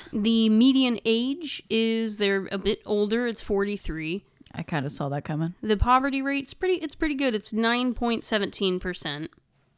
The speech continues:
Speaker 2: Okay.
Speaker 1: And then the median household income. I know you gave me a chance to guess last week, and I did such a horrid <laughs> job.
Speaker 2: Okay, so household income.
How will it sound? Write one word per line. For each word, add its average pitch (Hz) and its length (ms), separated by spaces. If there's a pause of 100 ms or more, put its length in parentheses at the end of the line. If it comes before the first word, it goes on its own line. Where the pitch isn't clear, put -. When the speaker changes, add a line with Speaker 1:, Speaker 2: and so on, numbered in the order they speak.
(140)
Speaker 2:
Okay. 208 380 (560)
Speaker 1:
And 202 160
then 202 400
the 202 340
median 220 440
household 196 580
income. 247 600 (320)
I 226 100
know 320 140
you 277 200
gave 285 180
me 294 100
a 294 60
chance 285 300
to 269 80
guess 208 320
last 180 240
week, 202 160
and 202 100
I 196 60
did 190 200
such 208 200
a 214 80
horrid 196 500
<laughs> - 20
job. - 300 (520)
Speaker 2:
Okay, 185 420
so 190 280
household 208 500
income. 220 640